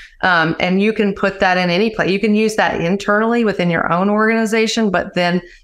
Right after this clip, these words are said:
the point of it was to be able to, you, Mike, at whatever Mike's grocery store, to be able to get, uh, information from me, Gina, manufacturer,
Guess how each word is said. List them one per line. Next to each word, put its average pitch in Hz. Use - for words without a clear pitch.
the 160
point 233
of 156
it 165
was 170
to 180
be 175
able 160
to, 165
you, 190
Mike, 160
at 156
whatever 185
Mike's 180
grocery 190
store, 156
to 202
be 190
able 180
to 180
get, 175
uh, 160
information 170
from 160
me, 190
Gina, 170
manufacturer, 156